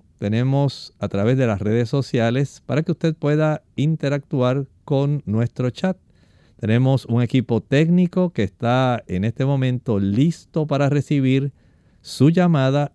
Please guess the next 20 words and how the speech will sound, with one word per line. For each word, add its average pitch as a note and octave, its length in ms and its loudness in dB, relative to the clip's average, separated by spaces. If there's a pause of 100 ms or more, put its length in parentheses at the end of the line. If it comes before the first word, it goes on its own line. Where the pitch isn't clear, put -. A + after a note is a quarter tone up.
y A2 120 2
listo D3 420 2
para D3+ 540 0
hablar F#2+ 480 -2
con G2+ 180 -2
usted. F#2 300 -6 (260)
Y A#2+ 80 2
en F3 60 4
esta G3+ 200 4
hora F#3+ 180 4
tenemos E3+ 580 2
a A#2 180 4
Alicia E3 560 4
desde D3+ 300 4
el B2 100 2
pueblo C#3+ 320 4
de C3 140 4
Juncos. B2+ 960 0 (560)
Bienvenida, E3+ 600 6
Alicia. F#3+ 280 2